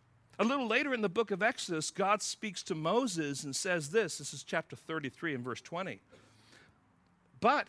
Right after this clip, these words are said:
he said, "you cannot see my face, for man shall not see me and live." So they don't see a man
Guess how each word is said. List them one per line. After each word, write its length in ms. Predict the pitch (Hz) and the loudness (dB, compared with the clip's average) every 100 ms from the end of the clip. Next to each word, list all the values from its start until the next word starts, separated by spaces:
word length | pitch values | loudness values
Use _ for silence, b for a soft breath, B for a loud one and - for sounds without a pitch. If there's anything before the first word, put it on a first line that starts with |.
| - | -6
he 100 | 139 | -6
said, 360 | - 139 127 | -4 -2 -2
"you 200 | 127 147 151 | -2 -6 -8
cannot 640 | - - 208 240 254 247 - | -10 -4 -2 0 0 -2 -2
see 380 | - 208 208 | -4 -2 -4
my 280 | 208 190 180 | -2 -2 -2
face, 840 | 170 - 214 226 160 - - - - _ b b b b | -4 -8 -6 -4 -6 -8 -12 -12 -18 _ b b b b
for 220 | - 156 | -8 -4
man 420 | 135 165 190 196 190 | -2 2 2 2 0
shall 500 | - - 180 196 196 | -4 0 2 2 0
not 400 | 165 175 185 - | 0 0 -2 -4
see 460 | - - 185 202 | -4 -2 -2 -2
me 480 | 170 156 196 202 196 - | -2 0 0 0 -4 -4
and 420 | 156 175 175 175 - b b b | -2 -2 -2 -4 -8 b b b
live." 680 | - 117 160 156 110 95 - - b b b b _ _ _ _ _ _ _ _ _ _ _ _ _ _ _ - | -6 0 2 2 -2 -12 -20 -20 b b b b _ _ _ _ _ _ _ _ _ _ _ _ _ _ _ -14
So 160 | - 151 | -4 0
they 120 | 180 | 2
don't 160 | 233 | 0
see 360 | - - 262 240 - | 0 0 0 -2 -4
a 60 | |
man 420 | 139 151 196 101 | -2 -2 -2 -4